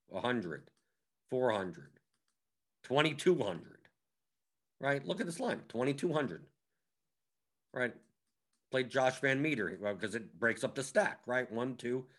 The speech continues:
it's a five three. How else do you play this lineup? You have to leave twenty-two hundred to play this lineup. Three hundred, one hundred,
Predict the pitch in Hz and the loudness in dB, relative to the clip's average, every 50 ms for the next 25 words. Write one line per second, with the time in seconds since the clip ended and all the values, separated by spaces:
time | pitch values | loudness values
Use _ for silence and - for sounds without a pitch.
0 | _ - - 113 - - 120 117 117 117 - - 175 180 151 98 - - - _ | _ -8 -6 -4 0 2 4 4 4 2 0 -2 0 2 2 0 0 -4 -16 _
1 | _ _ _ _ _ _ _ _ _ _ _ _ _ _ _ _ _ _ _ - | _ _ _ _ _ _ _ _ _ _ _ _ _ _ _ _ _ _ _ -6
2 | - 95 104 110 110 110 - 123 120 120 - - 135 135 135 135 131 - 156 160 | -2 0 0 0 0 -2 -2 -2 -2 0 2 2 2 4 2 2 0 0 0 0
3 | 127 90 - - 82 - - 135 180 220 - - - 98 90 85 82 76 - - | 0 0 -2 -6 -6 0 4 6 6 4 4 0 -10 -10 -8 -8 -10 -10 -12 -14
4 | - 82 82 82 80 82 - 85 - - 76 73 69 69 73 - - 90 87 82 | -16 -12 -10 -10 -10 -10 -12 -14 -14 -16 -18 -18 -20 -20 -20 -20 -16 -16 -16 -14
5 | 76 71 - - 69 69 - _ _ _ _ _ _ _ _ _ _ _ _ _ | -16 -18 -20 -20 -20 -20 -20 _ _ _ _ _ _ _ _ _ _ _ _ _
6 | _ - 110 139 135 113 110 104 90 82 78 69 60 - - _ _ _ _ _ | _ 0 2 2 2 2 0 -2 -4 -6 -10 -14 -18 -20 -20 _ _ _ _ _
7 | _ _ _ - 95 113 127 127 120 110 101 90 82 78 73 69 - | _ _ _ -6 -2 0 2 2 2 2 0 -2 -4 -10 -14 -20 -20